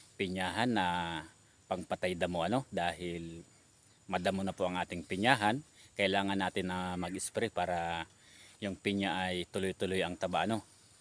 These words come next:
Ayan. Kung natatanda-, natatandaan nyo, guys, ito yung tinaniman natin ng upo at kalabasa. At sa ngayon nga, wala na yung tanim natin mga gulay.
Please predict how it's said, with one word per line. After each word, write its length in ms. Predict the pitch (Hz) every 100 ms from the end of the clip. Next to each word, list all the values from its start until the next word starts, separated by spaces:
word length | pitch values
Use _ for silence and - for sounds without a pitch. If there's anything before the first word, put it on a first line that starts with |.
| - - - - -
Ayan. 240 | 76 - -
Kung 160 | 104
natatanda-, 560 | 98 104 104 104 101 -
natatandaan 560 | 104 110 107 107 104 110
nyo, 80 | 139
guys, 160 | 135 139
ito 160 | 107
yung 160 | 127 127
tinaniman 400 | 127 123 120 117
natin 240 | 113 117 110
ng 60 | 107
upo 480 | 107 110 - 139 -
at 240 | 117 123 - -
kalabasa. 560 | 104 92 95 95 117 - - _ - - - - -
At 160 | - -
sa 160 | - 98
ngayon 320 | 98 110 117
nga, 80 | 104
wala 240 | 92 90
na 160 | 92 92
yung 320 | 92 90 90
tanim 240 | 92 90
natin 320 | 92 87 85
mga 160 | 90 92
gulay. 480 | 110 135 104 120